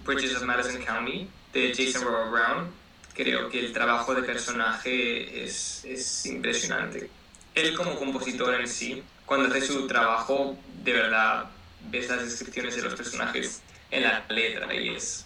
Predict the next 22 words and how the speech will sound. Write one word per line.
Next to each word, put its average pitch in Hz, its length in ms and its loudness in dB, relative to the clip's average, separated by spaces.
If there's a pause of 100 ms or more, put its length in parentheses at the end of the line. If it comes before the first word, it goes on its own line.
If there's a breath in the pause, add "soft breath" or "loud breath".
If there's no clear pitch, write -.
(200)
es 139 200 0
muy 139 160 -2
inteligente. 120 680 -2
Fue 143 120 2
también 143 220 4
un 143 120 -2
show 135 200 0
que 135 80 2
vi 127 160 0
bastantes 120 460 -4
veces 117 260 -6
en 117 60 -8
Los 113 160 -6
Ángeles 123 500 -4 (540)
y 120 400 2
me 117 140 2
ayudó 117 180 2
personalmente 110 880 -2
a 110 180 -2
tomar 107 280 -2
ciertas 117 380 -8
decisiones. 113 640 -6